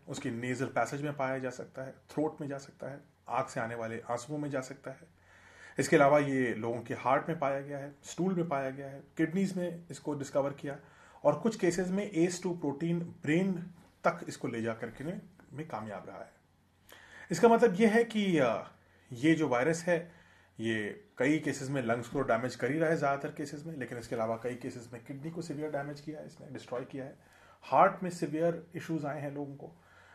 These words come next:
इसके अलावा चूंकि ये cerebrospinal fluid से ये मस्तिष्क तक पहुंच गया, इसलिए दो, दो तीन cases में इससे meningitis से भी मौत हुई है। कुछ cases में इसने stroke दिया है, brain strokes की वजह से लोगों की जान गई है। तो इसलिए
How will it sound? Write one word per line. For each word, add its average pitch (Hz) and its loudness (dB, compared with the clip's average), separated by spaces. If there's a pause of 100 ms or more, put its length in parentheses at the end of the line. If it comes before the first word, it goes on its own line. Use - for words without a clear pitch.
(120)
इसके 120 -2
अलावा 143 8 (120)
चूंकि 156 -2
ये 151 4
cerebrospinal 135 2
fluid 151 0
से 151 2
ये 139 0
मस्तिष्क 120 -6
तक 170 -4
पहुंच 139 -2
गया, 156 -2 (340)
इसलिए 131 -2
दो, 127 0
दो 139 -6
तीन 147 -2
cases 135 -4
में 143 -2
इससे - -6
meningitis 147 -2
से 156 -4
भी 151 -4
मौत 143 -8
हुई 151 -10
है। 160 -14 (680)
कुछ 143 0
cases 143 0
में 143 -2
इसने 135 -6
stroke 180 2
दिया 170 2
है, 151 -2
brain 139 0
strokes 151 -6
की - -6
वजह 139 -4
से 143 -6
लोगों 135 -2
की 143 -8
जान 135 -6
गई 139 -8
है। - -20 (520)
तो 220 -4
इसलिए 262 4